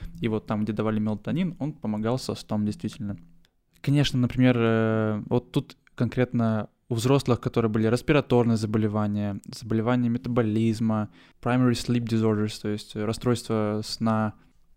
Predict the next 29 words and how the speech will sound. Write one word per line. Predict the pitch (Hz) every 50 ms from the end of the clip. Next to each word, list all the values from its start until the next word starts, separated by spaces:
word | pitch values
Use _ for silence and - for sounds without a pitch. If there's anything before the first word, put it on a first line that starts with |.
| _ -
Тут, | - 135 127 - -
я | - - 120
так | - 120 -
понимаю, | - 120 117 120 120 117
что | - - 113
в |
основном | 110 - - 120 120 117 113
вот | 113 107
брали | 104 101 113 113 110
людей, | 110 110 110 110 113 113
кото-, | - - - 113
у |
которых | - - - 113 120 107
были | 107 107
какие-то | 107 - 120 110 -
расстройства, | 113 110 - - 117 107 104 - - - -
то | -
есть | 117 117 - -
им | 113 110
помогало. | 107 107 104 104 104 107 110 104 104 101 - - _ _
То | - 123
есть | 113 - -
точно, | - 147 151 - - 147 131 127 120 104 - -
э, | 127 117 113 113 113
мелатонин | 117 117 117 107 - 117 127 131 123
может | 117 123 117 110 - -
использоваться | 107 - - 113 107 104 104 95 - - -
как | - - 107 101 - - - -
способ, | - - - - - 117 110 - - - - -